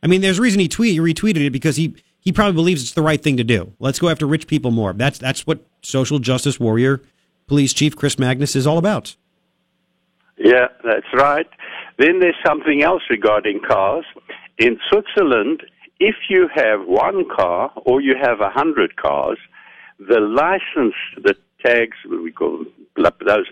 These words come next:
Speaker 2: plates you have
Speaker 1: Sure,
Speaker 2: on
Speaker 1: yeah.
Speaker 2: the car,
Speaker 1: Yep,
Speaker 2: which
Speaker 1: yep.
Speaker 2: I think includes the insurance also, is calculated on the most expensive car that you have. So it doesn't matter how many cars you have.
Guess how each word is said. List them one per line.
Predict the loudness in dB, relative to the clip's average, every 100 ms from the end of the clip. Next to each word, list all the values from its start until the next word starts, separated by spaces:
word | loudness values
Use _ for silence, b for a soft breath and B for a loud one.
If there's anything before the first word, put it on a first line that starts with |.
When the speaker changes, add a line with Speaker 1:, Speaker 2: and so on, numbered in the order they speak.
| -2
Speaker 2:
plates | 0 0 0
you | -2 0
have | 0
Speaker 1:
Sure, | 2 2
Speaker 2:
on |
Speaker 1:
yeah. | 2
Speaker 2:
the | 0
car, | 0 0 2
Speaker 1:
Yep, |
Speaker 2:
which | 0 0
Speaker 1:
yep. | -2
Speaker 2:
I | 0
think | -2 0
includes | -2 0 -2 2
the | 0
insurance | 0 0 2 0 0
also, | 0 0 -2 -2 -4 _ B B B B B B _ 0
is | 0 0 -2
calculated | 0 0 -2 0 2 4 2 0 0 -2 -2 -10 b b _ _ -2
on | 0 0 0
the | 0
most | 2 2 0 0 -2
expensive | -4 -6 -4 0 2 0 -2 -2 -4
car | -2 0 2 0
that | 0 0 0
you | 0
have. | 2 0 0 -8 -2
So | 0
it | 2
doesn't | 0 2
matter | 2 2 2
how | 0
many | 0 0
cars | 0 0 0
you | -2 -2
have. | -2